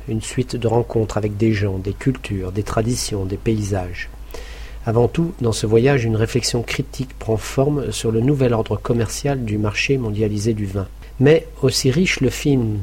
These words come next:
puisse-t-il être sur le sujet, il n'en sera pourtant que brièvement question ici. Car pour peu qu'on porte le regard au-delà du premier plan narratif,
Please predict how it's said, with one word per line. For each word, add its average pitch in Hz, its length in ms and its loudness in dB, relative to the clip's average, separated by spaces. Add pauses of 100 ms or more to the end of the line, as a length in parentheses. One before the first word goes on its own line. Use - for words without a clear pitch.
puisse-t-il 123 380 -2
être 117 260 2
sur 98 220 -4
le 98 100 -4
sujet, 131 400 0 (480)
il 120 140 0
n'en 123 100 2
sera 131 320 0
pourtant 131 360 0
que - 120 -2
brièvement 113 560 2
question 110 400 -2
ici. - 280 -6 (720)
Car 139 140 6
pour 135 180 2
peu 180 160 6
qu'on 131 160 4
porte - 300 0
le 123 60 4
regard 120 320 4
au-delà 120 320 2
du 107 140 -2
premier 107 320 -4
plan 123 240 0
narratif, 107 680 -4